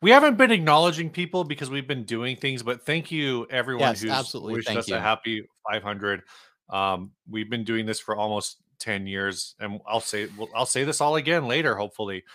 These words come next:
Speaker 1: but we've been doing this for almost ten years. I don't know how many, you know, this started as a podcast that turned into a YouTube community and a,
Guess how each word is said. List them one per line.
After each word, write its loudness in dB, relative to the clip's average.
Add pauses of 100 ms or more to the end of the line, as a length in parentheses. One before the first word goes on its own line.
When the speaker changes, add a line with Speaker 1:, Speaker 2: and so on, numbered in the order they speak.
(260)
Speaker 1:
but -10
we've -2
been -4
doing -2
this -6
for -6
almost -4
ten -8
years. -6 (360)
I -2
don't 0
know 0
how 0
many, -8 (380)
you -10
know, -2
this -6
started 0
as 0
a -6
podcast 2 (480)
that 0
turned -4
into -6
a -4 (300)
YouTube -6
community -6
and -2
a, -4